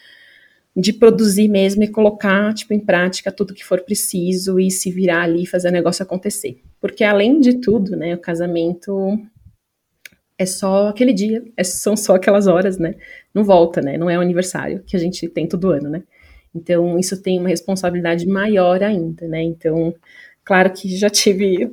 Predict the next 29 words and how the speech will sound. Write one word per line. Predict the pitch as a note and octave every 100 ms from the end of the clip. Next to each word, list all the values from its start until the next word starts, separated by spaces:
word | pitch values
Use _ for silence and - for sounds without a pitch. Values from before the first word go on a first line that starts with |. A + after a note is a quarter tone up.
| B3
acho | E4+ E4+
que | F4
todo | F#4 F#4+
casamento, | D#4+ B3 G3+ F#3 F#3+
na | E3+
verdade, | E3 E3 D#3+ D#3
acontece | E3+ E3+ F#3 E3 E3+
uma | F3+
coisa | F3 E3+ E3+
ou |
outra | E3 F#3
que | F#3
você | F3 - E3+
não | F3 F#3+ G3
viveu | G3 F#3+ F#3
ainda, | F3 C#3 C3+
sabe? | C#3+ E3 D#3+ F3 G#3+ _ _ _
<laughs> | - G3+ - -
Tem | G3 F#3
um | F#3
imprevisto | G3 A#3 G3+ F#3 F#3+ -
que | -
ainda | G3 G3 F#3+ -
você | F#3+ F#3+
não | F#3 F#3+ F#3+
tava | F#3+
preparado | F#3 F#3 F#3+ F3 F3
pra | F#3
viver. | F3 E3+ G#2